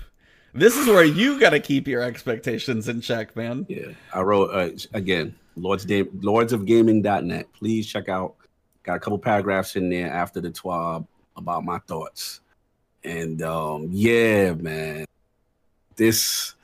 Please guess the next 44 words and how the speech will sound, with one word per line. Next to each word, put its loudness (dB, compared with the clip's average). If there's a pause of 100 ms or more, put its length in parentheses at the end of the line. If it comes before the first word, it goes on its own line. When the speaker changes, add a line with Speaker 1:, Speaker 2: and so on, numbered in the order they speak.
(460)
Speaker 2:
shout 4
out 4
to 6
Rick 2
Kakis, -2
man. -8
He 2
had 0
one -2
of 0
the 0
greatest 0
responses -6
for, -8
um, -6
Deej. -4 (920)
And 2
he 2
just -4
said, 0
um, 0 (1040)
you 4
know, 0
"What 0
do 2
you 0
guys 2
mean -2 (640)
as -6
far 0
as -6 (500)
P 0
V -2
P -2
is -8
going -4
to -12
change?" -6
You -2
know 2
what 2
I'm 0
saying? 4
Like, 0